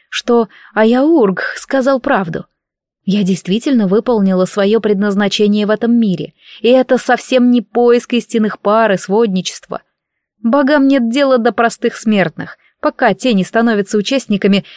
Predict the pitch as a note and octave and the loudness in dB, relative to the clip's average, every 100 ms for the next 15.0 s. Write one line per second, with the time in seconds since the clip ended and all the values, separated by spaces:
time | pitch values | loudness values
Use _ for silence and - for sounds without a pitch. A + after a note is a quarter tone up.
0 | - D4 - G#3+ A3 F4 - C#4 - G#3 | -4 -4 0 0 2 0 0 -8 0 2
1 | G#3+ G#3 G3+ F#3+ - _ _ - G3 F#3+ | 2 2 0 -2 -6 _ _ -8 -2 0
2 | F3 E3+ - F3 E3 F3+ E3+ E3+ A3 - | 0 -2 0 -2 0 -2 -2 0 -2 0
3 | D4+ B3+ C4+ B3 A3+ G#3 F#3 F#3 G3 A#3+ | -2 0 0 0 0 0 0 0 0 2
4 | A3 F3+ D#3 - _ G3 G3 - A#3 A#3 | 2 2 0 -8 _ -8 -4 2 4 4
5 | G#3+ - G#3 - - A#3+ G3 F3+ - _ | 2 0 -2 -2 0 2 0 -4 -12 _
6 | _ _ _ _ _ _ _ _ - G3 | _ _ _ _ _ _ _ _ -6 -6
7 | - G#3 C4 A3+ G#3+ F#3+ F#3+ - G3 G3+ | -2 0 0 2 2 0 -2 -2 2 2
8 | G3+ G3 F#3 G3+ F#3 G3 F3 A#3+ B3 A#3 | 2 0 0 0 0 -2 0 0 2 0
9 | - A#3 - B3+ B3+ D4+ G3+ F#3+ F#3+ A3+ | -2 -2 0 0 0 0 0 -2 0 -2
10 | G#3 A#3 A3+ A#3 A#3+ B3 A#3 - A3 - | 0 -4 -2 -2 0 0 0 -2 -6 -4
11 | A#3+ G#3+ G#3 A#3+ B3 G#3 G3 - A3 F#3+ | -2 0 2 2 2 2 0 -2 -2 0
12 | A#3+ G#3 E3 E3+ - _ _ _ _ _ | 0 0 0 -4 -10 _ _ _ _ _
13 | _ _ G3+ F3 F3 F#3+ G3 G3+ G3+ G3 | _ _ -2 0 2 2 2 2 2 2
14 | G3+ F#3 G3+ G3 F#3+ G3 F#3 F#3 F3 | 2 2 0 0 0 2 2 0 -4